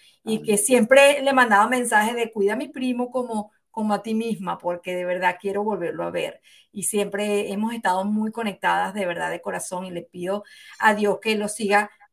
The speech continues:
Speaker 1: eh, prosperando, porque prosperar en los caminos del Señor es una pro-, es, es, es un significado diferente a prosperar en el mundo. Así que bueno, primo,
Speaker 2: Así es.
Speaker 1: Dios mediante, nos vemos pronto y muchas gracias.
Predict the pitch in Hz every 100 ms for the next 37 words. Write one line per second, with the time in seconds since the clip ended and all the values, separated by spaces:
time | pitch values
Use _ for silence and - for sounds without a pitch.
0 | _ _ 214 208 208 208 196 - 208 196
1 | 202 175 - - 185 180 190 180 196 -
2 | 190 185 185 - 226 226 220 214 196 185
3 | 180 196 220 214 190 175 214 254 _ _
4 | - 185 220 208 220 214 - - 196 180
5 | - 190 - - - - _ 220 262 262
6 | 277 262 240 214 233 247 233 214 240 254
7 | 269 240 220 208 196 170 175 196 175 160
8 | 160 - - - 226 240 240 240 240 233
9 | 214 185 160 - 262 262 294 294 285 294
10 | 294 247 226 254 254 285 285 285 302 269
11 | 254 - _ 240 233 269 262 240 233 190
12 | 175 -